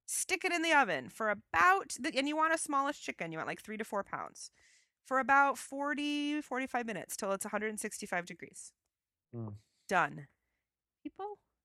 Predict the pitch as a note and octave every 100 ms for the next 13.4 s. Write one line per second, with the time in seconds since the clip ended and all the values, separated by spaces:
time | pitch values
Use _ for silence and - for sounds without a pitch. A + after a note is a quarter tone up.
0 | _ - C4+ D4 C#4 C4+ C4+ - C4+ -
1 | - - F3+ E3 F#3+ - - G4+ B4 F#4
2 | G#4 E4 F4 - C#4+ D#4+ A#3 G3+ F3 C4+
3 | G4+ - F#4 F#4 A#3 C#4 G4 F#4 D4+ D#4
4 | D4 C#4+ C#4+ - _ _ - B3 C#4+ B3+
5 | - C#4 C4 B3+ B3 - _ - A#3+ A#3+
6 | A#3+ - - - - - A#3+ C4 - -
7 | A#4+ A3+ D#3 G#2+ - - - - - D4
8 | B3+ - C4 D4 F4 G#4 - B4+ F4 G#3
9 | G3 A#3 C4+ _ _ _ _ - C#4+ G4
10 | G#4 D#4 G#3+ F#3 E3 D3+ D3+ C#3+ - -
11 | F#3+ F3+ - - - - G3+ - G#3 G3
12 | G#3 - F#3 G3 B3+ F3 D#3+ - _ _
13 | _ A3 B3